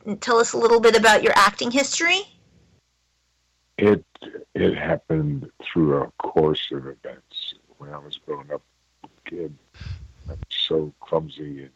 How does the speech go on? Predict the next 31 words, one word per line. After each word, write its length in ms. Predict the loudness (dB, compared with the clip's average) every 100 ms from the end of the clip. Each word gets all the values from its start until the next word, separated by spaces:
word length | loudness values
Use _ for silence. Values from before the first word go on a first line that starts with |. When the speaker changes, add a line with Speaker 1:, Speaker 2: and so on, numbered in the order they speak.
| _
Speaker 2:
disoriented, 840 | -16 -12 -8 -6 -6 -12 -16 -20 -20 _ _ _ _ _
not 140 | -16 -16 _ _
knowing 240 | -20 -20 _
what 140 | -20
was 160 | -20 _ -20
going 160 | -20 -20
on. 120 | -20 _ _ -20
I 80 |
was 240 | -20 -20 -20 _
growing 320 | -12 -10 -12 _
too 180 | -20 -20 -20 _
fast. 380 | -10 -8 -8 _ _ _ _ _ _ _ _ _ -20
And 100 | -14
so 120 | -12 -10
my 160 | -12 -14 -8
parents 260 | -8 -8 -14
decided 560 | -20 -8 -6 -6 -10 -14
that 140 | -18 -16
they 120 | -16
would 180 | -16 -12
sign 260 | -8 -8 -12
me 120 | -20
up 60 | -20
for 220 | _ -6
dance 160 | -6 -6 -12
class, 220 | -20 -20 _ _ _ _ _ _ _ _ _
which 280 | -20 -18 -10
they 140 | -4 -2
did. 260 | 0 -2 -6 _ _ _ _ _ _ -20
And 100 |
I 80 | -16